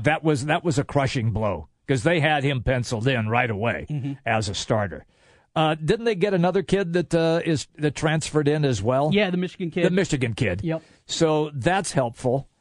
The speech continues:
Speaker 1: Um, I, I hope for Iowa State fans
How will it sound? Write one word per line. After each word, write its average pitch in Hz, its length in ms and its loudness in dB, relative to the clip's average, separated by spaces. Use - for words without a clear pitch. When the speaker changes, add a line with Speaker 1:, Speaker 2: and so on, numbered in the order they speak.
Speaker 1:
Um, 165 460 0
I, - 1040 -8
I 196 220 2
hope 196 360 0
for 151 760 0
Iowa 143 380 0
State 151 420 -2
fans 233 580 -2